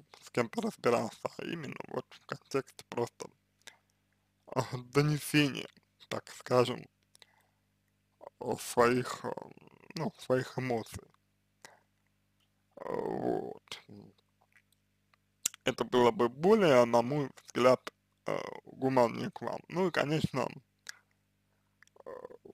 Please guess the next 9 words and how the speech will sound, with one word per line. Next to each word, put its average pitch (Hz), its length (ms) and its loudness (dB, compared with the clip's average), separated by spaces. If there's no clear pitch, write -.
к 127 800 8
психологу 202 680 0
нужно 147 420 -4
обратиться, 127 600 -6
потому 120 300 -10
что, - 260 -10
на 131 640 10
мой 151 280 4
взгляд 147 680 8